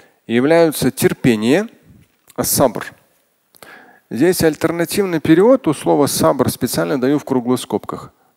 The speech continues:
Выносливость и стойкость. И второе, ас-самаха, великодушие.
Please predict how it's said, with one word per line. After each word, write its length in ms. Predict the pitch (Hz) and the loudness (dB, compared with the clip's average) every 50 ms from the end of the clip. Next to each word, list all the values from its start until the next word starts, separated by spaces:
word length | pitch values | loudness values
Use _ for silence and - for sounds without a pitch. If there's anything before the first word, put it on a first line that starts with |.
| _ _ | _ _
Выносливость 760 | 92 110 120 143 180 202 185 - 135 107 95 95 - - - | -4 -2 0 2 0 0 0 -2 -4 -4 -4 -6 -8 -8 -8
и 40 | |
стойкость. 680 | 120 - - - 117 95 87 _ - - - - - - _ _ _ _ _ _ _ _ _ _ _ _ _ _ _ _ _ _ _ _ _ _ _ _ _ _ _ _ _ _ _ _ _ _ _ _ _ _ _ _ _ _ _ _ _ _ | -8 -8 -4 -4 -4 -4 -4 _ -10 -14 -12 -14 -16 -20 _ _ _ _ _ _ _ _ _ _ _ _ _ _ _ _ _ _ _ _ _ _ _ _ _ _ _ _ _ _ _ _ _ _ _ _ _ _ _ _ _ _ _ _ _ _
И 80 | - 139 | 0 0
второе, 680 | 131 - - 151 151 165 190 220 226 214 165 120 98 - _ _ _ _ _ _ _ _ _ _ _ _ _ _ _ _ _ _ _ - | 0 2 2 2 4 6 6 4 4 4 2 2 0 -6 _ _ _ _ _ _ _ _ _ _ _ _ _ _ _ _ _ _ _ -8
ас-самаха, 760 | - - - - 151 151 151 143 131 120 - 123 107 95 - _ _ _ _ _ _ _ _ _ _ _ _ _ _ _ _ _ _ _ _ _ _ _ _ _ _ _ _ | -8 -6 -2 -2 0 2 4 4 4 2 0 -6 -8 -8 -12 _ _ _ _ _ _ _ _ _ _ _ _ _ _ _ _ _ _ _ _ _ _ _ _ _ _ _ _
великодушие. 720 | 117 127 139 139 - 151 139 123 117 101 - - - 90 | 0 2 2 2 2 0 0 0 -2 -2 -2 -6 -8 -10